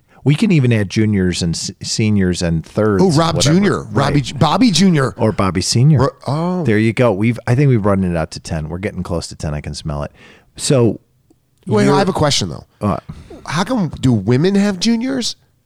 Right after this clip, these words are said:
Speaker 2: Like, my mom was Fran, and I had a sister who
Speaker 1: Yeah,
Speaker 2: was
Speaker 1: I don't
Speaker 2: Fran.
Speaker 1: know.
Speaker 2: Is she Franny Junior?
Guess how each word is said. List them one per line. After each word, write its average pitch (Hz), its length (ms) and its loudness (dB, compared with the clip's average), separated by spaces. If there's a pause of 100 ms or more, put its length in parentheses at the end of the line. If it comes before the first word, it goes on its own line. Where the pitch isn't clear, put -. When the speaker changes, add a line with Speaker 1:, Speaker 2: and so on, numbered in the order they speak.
(420)
Speaker 2:
Like, 127 320 -4 (240)
my 156 200 0
mom 170 240 0
was 135 160 0
Fran, 165 640 -6 (120)
and 117 100 -6
I 113 40 -2
had 107 100 -6
a 92 60 -8
sister 87 720 -6
who 87 80 -4
Speaker 1:
Yeah, 107 80 2
Speaker 2:
was 87 140 2
Speaker 1:
I - 20 0
don't 92 100 -2
Speaker 2:
Fran. 85 300 0
Speaker 1:
know. - 200 -6 (220)
Speaker 2:
Is - 100 -6
she - 140 -2
Franny 104 320 -4
Junior? 107 400 -2